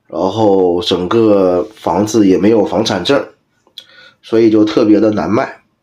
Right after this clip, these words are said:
直到今年实在是扛不住了，每个月要还六千两百多的房贷，然后我们现在的收入也能仅持，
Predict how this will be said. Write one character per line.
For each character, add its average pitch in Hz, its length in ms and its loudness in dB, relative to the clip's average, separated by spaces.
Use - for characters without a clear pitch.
直 - 160 -2
到 110 300 2
今 123 260 0
年 95 260 2
实 90 220 0
在 107 160 0
是 104 180 0
扛 87 240 -6
不 87 120 -2
住 95 240 2
了， - 80 -12
每 107 200 0
个 98 120 2
月 117 280 4
要 110 140 2
还 95 260 -2
六 113 160 2
千 107 240 0
两 101 220 0
百 113 160 0
多 95 220 2
的 90 100 0
房 - 220 -6
贷， 92 240 -8
然 95 120 -6
后 113 160 2
我 107 160 4
们 92 220 0
现 110 300 0
在 110 160 2
的 98 260 2
收 110 240 2
入 113 180 4
也 101 140 4
能 113 240 2
仅 92 280 0
持， - 300 -4